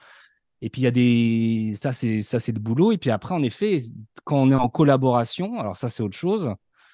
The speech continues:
Soit quand on écrit de la musique avec quelqu'un d'autre ou qu'on, on... un chanteur, par exemple, interprète votre chanson, ça, c'est un... souvent un problème qui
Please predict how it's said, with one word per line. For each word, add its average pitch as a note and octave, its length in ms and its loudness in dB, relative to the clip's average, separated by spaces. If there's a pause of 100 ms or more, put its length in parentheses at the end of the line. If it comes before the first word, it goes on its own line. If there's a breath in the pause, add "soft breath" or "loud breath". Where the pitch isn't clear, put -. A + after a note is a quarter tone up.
(180 soft breath)
Soit E3 280 0
quand D#3 140 0
on C#3+ 100 6
écrit C#3+ 280 2
de C#3+ 60 2
la C3+ 60 6
musique C3+ 340 2
avec A#2 140 0
quelqu'un B2 320 0
d'autre C3 440 0
ou A2 80 -12
qu'on, A2+ 500 -4 (540 soft breath)
on... A#2+ 280 -2 (400)
un A#2+ 80 -4
chanteur, E3+ 640 0
par A#2 160 4
exemple, C3 420 0
interprète D3+ 560 -2
votre A#2+ 180 -2
chanson, C#3+ 420 -2
ça, A2 160 0
c'est F#2+ 200 -4
un... F#2 100 -4
souvent A#2 560 -6
un G2+ 60 -2
problème C#3+ 520 -2
qui - 140 -18